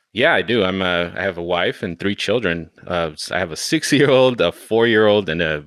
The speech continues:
almost, well, nine-month-old at this point. Um, so they actually help me, you know, stay busy. <laughs> So it's, it's a good thing. It's, it's a, it's fun times. It's actually, you know, I think, um, in the,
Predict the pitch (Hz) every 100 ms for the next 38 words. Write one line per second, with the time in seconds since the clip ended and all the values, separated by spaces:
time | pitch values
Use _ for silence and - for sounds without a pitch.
0 | - 104 131 135 120 - - - - -
1 | 98 92 95 131 117 87 - 80 80 -
2 | 85 - 87 87 - - - - 92 80
3 | - 95 127 151 143 117 120 - 110 104
4 | 90 - 92 101 101 104 123 131 98 107
5 | - 92 90 90 120 190 - - - -
6 | 151 - 147 160 - - - 104 113 120
7 | - 139 143 147 131 90 _ _ - 87
8 | 90 - 90 - _ 95 - 107 98 95
9 | 82 - _ _ _ _ 117 131 123 -
10 | 120 107 - 139 110 98 87 - 101 87
11 | 95 87 78 - _ - - _ _ -
12 | 95 92 92